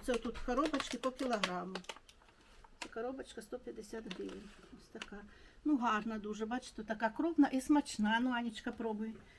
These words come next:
Я попробувала одну, мені сподобалася. Тобі? Смачна, Ян? Смачна, така м'ягенька.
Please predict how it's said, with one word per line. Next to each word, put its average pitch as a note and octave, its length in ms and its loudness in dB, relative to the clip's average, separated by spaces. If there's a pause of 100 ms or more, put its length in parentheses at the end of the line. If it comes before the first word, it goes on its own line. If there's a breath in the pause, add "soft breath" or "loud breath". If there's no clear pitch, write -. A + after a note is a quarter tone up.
(220 loud breath)
Я A#3 120 -2
попробувала A3+ 520 -2
одну, G3+ 180 -2
мені G#3+ 180 -2
сподобалася. G3 720 -6
Тобі? G#3+ 360 -4 (1200)
Смачна, B3+ 380 0
Ян? A#3+ 160 0 (680 loud breath)
Смачна, C#4 500 0
така A#3 260 -2
м'ягенька. C4 560 2